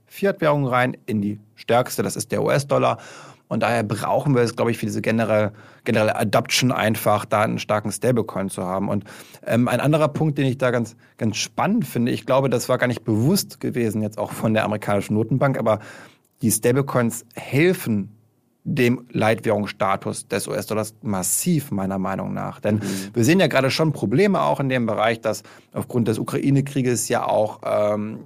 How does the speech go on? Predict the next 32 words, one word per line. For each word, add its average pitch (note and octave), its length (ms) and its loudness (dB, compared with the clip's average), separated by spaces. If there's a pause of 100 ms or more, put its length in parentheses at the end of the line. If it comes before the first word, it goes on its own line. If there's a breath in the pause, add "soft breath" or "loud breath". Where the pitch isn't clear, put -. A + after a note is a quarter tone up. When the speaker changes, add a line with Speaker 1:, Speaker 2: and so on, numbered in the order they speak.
(420)
Speaker 1:
der A2+ 160 4
Devisenstatus B2+ 960 2
der, A2+ 180 2
des G#2+ 180 -4
U-S-Dollars A#2+ 640 2
eben G#2+ 200 -4
für G#2+ 80 -4
Rohstoffgeschäfte C3 1000 2 (380 loud breath)
angezweifelt C3 720 0
wird B2+ 120 0
von A#2+ 140 -2
immer A2+ 140 2
mehr A2 160 2
Staaten. G#2+ 520 0
Also G#2+ 220 -2
zum A2 160 -10
Beispiel A2 180 -8
auch - 80 -10
China C#3+ 280 4
jetzt A#2+ 260 2
eben A#2 160 0
überlegt, A2+ 460 0 (240 loud breath)
nicht A#2 240 -4
mehr G#2 140 0
U-S-Dollar E3 480 0
zu - 140 0
nehmen B2+ 260 2
für B2 120 -6
Rohstoffgeschäfte, A2 840 -2
sondern F2 280 -8
eben - 160 -16
auch - 220 -12